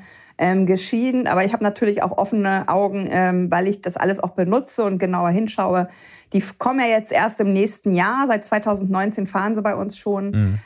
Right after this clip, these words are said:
Speaker 1: ähm, barrierefrei. Fünfzehn Fahrzeuge. In einem riesigen Fahrzeugpark, ähm, sind es nur fünfzehn Fahrzeuge, die barrierefrei, aber auch nur im Sinne von Rollstuhl. Also ein Mensch mit Gehbehinderung oder Rollator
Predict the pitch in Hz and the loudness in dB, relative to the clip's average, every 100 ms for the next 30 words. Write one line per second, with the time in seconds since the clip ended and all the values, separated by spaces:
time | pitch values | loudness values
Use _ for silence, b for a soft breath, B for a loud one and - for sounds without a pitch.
0 | B - 190 190 190 202 175 - - 147 | B 0 0 2 2 2 0 -4 -2 -2
1 | 156 262 269 277 262 180 185 - 160 151 | 0 -2 -2 -2 0 -2 -2 -2 0 0
2 | 147 165 170 190 269 302 269 269 - 208 | 0 0 0 2 2 2 0 -2 0 -4
3 | 208 208 - 196 185 196 - 175 175 185 | -2 -6 -4 -2 -2 -4 -2 0 0 -2
4 | 180 190 190 180 196 214 - 185 180 B | -4 -4 -4 -4 -2 -6 -2 -2 -2 B
5 | B B B 226 220 220 214 190 185 170 | B B B 0 0 2 2 4 4 4
6 | 180 214 233 - - 208 214 - 180 196 | 4 2 -2 -4 0 2 2 0 0 0
7 | 190 175 208 208 240 202 190 214 208 214 | 2 0 2 0 0 0 0 0 0 0
8 | 190 202 240 - - 143 147 - 160 175 | 2 2 0 -4 -6 -2 0 0 0 2
9 | 175 B B B B B 175 196 214 226 | 0 B B B B B 0 0 0 0
10 | 220 202 240 285 277 262 247 214 214 214 | 0 0 2 4 4 4 2 2 2 2
11 | - 196 185 185 175 170 226 254 233 214 | 2 2 4 4 2 2 0 0 2 2
12 | 208 | 0